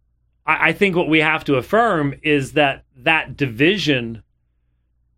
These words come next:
of the realm of death, Hades, um, doesn't exist any longer because we have the promise in the New Testament that to be absent from the body is to be at home with the Lord. Now, there's some people who think, "Well, that's just because you don't experience time,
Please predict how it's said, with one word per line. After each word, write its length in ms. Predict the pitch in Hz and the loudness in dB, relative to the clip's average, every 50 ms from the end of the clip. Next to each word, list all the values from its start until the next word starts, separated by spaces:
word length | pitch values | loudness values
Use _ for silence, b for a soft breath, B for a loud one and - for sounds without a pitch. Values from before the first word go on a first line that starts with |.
| _ _ _ _ _ _ - | _ _ _ _ _ _ -4
of 480 | - 156 156 151 147 147 139 131 131 - - | 0 2 2 2 2 0 -2 -6 -10 -8 -2
the 120 | 147 147 | -2 0
realm 300 | 135 151 170 175 175 156 | 2 4 4 4 2 0
of 140 | 143 123 104 | 0 0 2
death, 360 | 160 190 185 139 120 - - _ _ _ _ _ | 2 2 2 0 -4 -8 -16 _ _ _ _ _
Hades, 880 | - 156 143 139 160 196 190 143 120 117 - - - - - - - _ _ _ _ _ _ _ _ _ _ _ _ _ _ _ _ _ _ _ _ _ _ _ | -2 0 2 2 2 2 2 0 -2 -4 -6 -8 -12 -12 -14 -16 -18 _ _ _ _ _ _ _ _ _ _ _ _ _ _ _ _ _ _ _ _ _ _ _
um, 540 | - 151 151 151 147 143 139 135 131 - - _ _ _ _ _ _ _ _ _ _ _ _ _ _ _ _ 139 113 | -2 0 2 2 2 0 0 -2 -6 -10 -12 _ _ _ _ _ _ _ _ _ _ _ _ _ _ _ _ -10 -2
doesn't 360 | - 185 214 233 226 233 196 | 0 2 2 2 0 0 0
exist 360 | 170 143 - 165 156 143 - | 0 2 2 0 0 2 0
any 140 | 170 147 143 | 0 0 2
longer 420 | 143 143 143 143 139 135 135 139 | 2 2 2 2 2 0 0 -2
because 680 | 143 143 _ 117 117 135 131 - - - 208 214 190 151 | -2 -4 _ _ -8 -8 -8 -6 -2 0 0 0 0 0
we 120 | 151 165 | 0 0
have 160 | 160 160 143 127 | 0 0 -2 -6
the 80 | 131 | -10
promise 680 | - - 175 170 165 156 151 139 131 - - - - - _ | -8 -4 -2 -2 0 0 -2 -4 -6 -6 -10 -16 -18 -18 _
in 120 | 147 131 | -10 -8
the 60 | 123 127 | -4 -2
New 120 | 175 214 | -2 -2
Testament 600 | 208 - 160 139 135 - - 131 127 123 107 _ _ _ _ _ _ _ _ _ _ _ _ _ _ _ | 0 0 0 0 0 -4 -8 -8 -8 -10 -12 _ _ _ _ _ _ _ _ _ _ _ _ _ _ _
that 320 | 131 135 160 160 147 - - | -2 0 0 0 0 -2 -6
to 100 | - 147 | -4 0
be 220 | 143 147 143 147 | 2 2 2 2
absent 380 | 143 147 165 170 143 165 156 139 | 0 -2 -2 -2 -4 -4 -6 -6
from 40 | - | -4
the 60 | 131 | -2
body 280 | 135 143 139 139 135 | 0 0 0 0 -2
is 100 | 127 117 | -6 -8
to 60 | 113 120 | -8 -8
be 80 | 131 | -8
at 60 | 123 | -6
home 180 | 117 143 143 131 | -2 -2 -2 -2
with 100 | 127 - | -2 -4
the 80 | - 127 | -4 -2
Lord. 240 | 135 147 127 98 | 0 0 -2 -2
Now, 80 | 101 127 | -6 -4
there's 180 | 135 143 151 - | -2 -2 0 2
some 160 | 233 233 226 | 0 0 2
people 260 | 220 208 175 165 156 | 2 0 2 2 0
who 100 | 147 143 | 2 2
think, 140 | 143 131 127 | 0 2 2
"Well, 120 | 139 156 | 0 0
that's 120 | 180 180 - | 0 0 -2
just 160 | 170 147 - | -4 -6 -4
because 320 | 156 143 160 147 139 110 | -6 -2 -2 -2 -2 -2
you 60 | 135 | -4
don't 80 | 131 123 | -8 -8
experience 400 | 117 - - 139 117 104 98 - | -8 -10 -10 -10 -10 -10 -12 -8
time, 580 | - 190 214 214 202 190 185 180 175 165 175 | -4 -2 0 0 0 0 -2 -2 -2 -4 -4